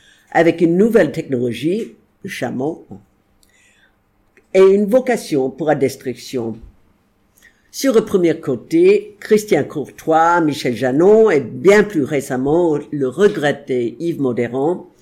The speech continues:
dont la thèse très approfondie et détaillée sur cette question a éliminé, tout au moins,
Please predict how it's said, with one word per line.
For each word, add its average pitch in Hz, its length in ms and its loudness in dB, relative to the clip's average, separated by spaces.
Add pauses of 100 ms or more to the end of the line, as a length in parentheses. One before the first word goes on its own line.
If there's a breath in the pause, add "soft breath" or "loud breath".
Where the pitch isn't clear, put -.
(540 soft breath)
dont 170 100 2
la 160 120 2
thèse 156 500 2
très 214 320 0
approfondie 147 880 -4
et 139 100 0
détaillée 143 800 -2
sur 131 240 -8
cette - 240 -8
question 135 720 -4
a 139 160 -2 (300)
éliminé, 151 880 0 (1040)
tout 156 200 -6
au 139 80 2
moins, 208 500 0